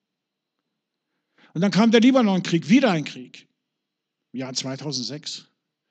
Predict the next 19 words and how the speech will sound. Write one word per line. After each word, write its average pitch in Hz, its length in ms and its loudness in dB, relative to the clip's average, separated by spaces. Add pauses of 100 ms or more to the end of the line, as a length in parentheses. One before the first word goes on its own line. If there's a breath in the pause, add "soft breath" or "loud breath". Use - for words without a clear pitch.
(360 soft breath)
Begann 190 360 2
hatte 202 160 4
er 175 120 0
damit, 190 640 0
dass - 360 -6
die 131 140 -6
Hisbollah, 175 600 2
also 156 200 0
die 139 160 -6
Untergrundorganisation, 170 1400 -2
zwei 175 280 -4
israelische 175 680 -4
Soldaten 165 520 -4
entführte. 139 600 -10 (2000)
Dieser 190 180 4
Krieg 220 260 0
bewirkte 196 420 0
keine 202 320 -2
Befriedigung 196 720 -6